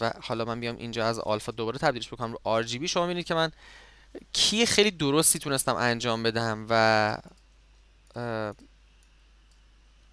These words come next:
کاملاً قسمت‌هایی که باید حذف می‌شدن، حذف شدن. و حالا مثلاً ممکنه بخوام این تصویر رو یه خورده بزرگتر هم بکنم که نسبت به تصویر ما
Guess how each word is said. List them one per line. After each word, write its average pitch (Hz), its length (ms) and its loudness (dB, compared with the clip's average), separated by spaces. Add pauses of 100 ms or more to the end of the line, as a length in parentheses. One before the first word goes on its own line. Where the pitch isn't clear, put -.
(240)
کاملاً 139 680 2
قسمت‌هایی 127 520 0
که 123 220 -2
باید 120 280 2
حذف 147 380 4
می‌شدن، 123 500 -2 (320)
حذف 151 380 6
شدن. 143 420 -2 (420)
و 160 80 -2
حالا 139 220 0
مثلاً 117 440 -4
ممکنه 113 400 -8
بخوام 110 500 -6
این 113 220 -12
تصویر 113 480 -6
رو 110 380 -8 (460)
یه 220 140 -8
خورده 123 320 -10
بزرگتر 113 540 -6
هم 110 240 -10
بکنم 117 420 -12
که 117 240 -10 (2500)
نسبت 110 380 -8
به 113 80 -20
تصویر - 400 -6
ما 110 200 -8